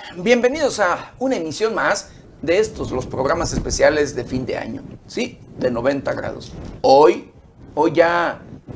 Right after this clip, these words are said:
miércoles veintinueve de diciembre del dos mil veintiuno. Veintinueve días, ¿sí? De este, el último y, sí, el último y doceavo mes. Doceavo mes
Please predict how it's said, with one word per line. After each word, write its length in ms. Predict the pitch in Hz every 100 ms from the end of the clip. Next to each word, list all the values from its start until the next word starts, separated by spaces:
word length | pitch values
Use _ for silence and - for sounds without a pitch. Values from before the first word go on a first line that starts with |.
| -
miércoles 840 | 139 151 196 202 - - 117 127 120
veintinueve 960 | 131 123 131 131 131 127 123 107 - -
de 120 | 131
diciembre 680 | 139 160 208 240 254 277 - - - - -
del 160 | - 220
dos 200 | 180 139
mil 180 | 151 147
veintiuno. 420 | 127 120 - 123
Veintinueve 460 | 135 208 240 269 277
días, 380 | 294 208 - - - - -
¿sí? 220 | - 170
De 180 | 196 180
este, 540 | 185 - 208 196 - _ _ _ _ -
el 160 | 131 170
último 580 | 226 233 220 220 - - - - - - - -
y, 160 | - - - -
sí, 240 | - - - - -
el 140 | 151
último 320 | 175 190 165
y 60 | 156
doceavo 680 | 147 147 - - 147 160 160
mes. 540 | 160 - - - - - - - - - - -
Doceavo 580 | 143 143 185 202 202
mes 460 | 156 170 214 226 -